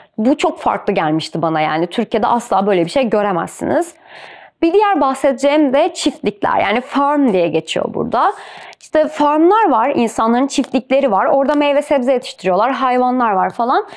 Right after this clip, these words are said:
Siz hafta sonu etkinliği olarak ailenizi alıyorsunuz ve o çiftliklere işte hayvanları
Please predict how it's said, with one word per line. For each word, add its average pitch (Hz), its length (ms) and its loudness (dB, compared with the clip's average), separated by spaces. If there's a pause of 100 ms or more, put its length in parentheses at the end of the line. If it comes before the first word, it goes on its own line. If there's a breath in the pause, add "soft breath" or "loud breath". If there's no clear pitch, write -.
(240 loud breath)
Siz 381 360 0
hafta 330 340 0
sonu 285 200 0
etkinliği 277 480 0
olarak 190 460 0 (760)
ailenizi 220 560 2
alıyorsunuz 247 680 0 (320 loud breath)
ve 277 160 2
o 330 320 2
çiftliklere 226 640 -2
işte 262 180 -2
hayvanları 269 880 2